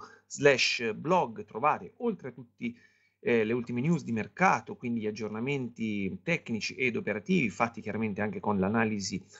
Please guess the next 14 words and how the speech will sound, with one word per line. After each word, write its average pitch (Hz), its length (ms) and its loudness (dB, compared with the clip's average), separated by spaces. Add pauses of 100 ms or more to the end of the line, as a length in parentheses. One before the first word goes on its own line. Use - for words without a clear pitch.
(160)
algoritmica 110 640 2
dei 120 100 2
nostri 127 260 -2
trading 170 280 2
system, 107 500 0
trovate 104 400 2
qui - 120 -18
sotto - 360 0
agli 104 80 2
eventi 107 240 0
della 113 140 2
settimana 104 400 -2
i 95 80 -2
prossimi 123 600 4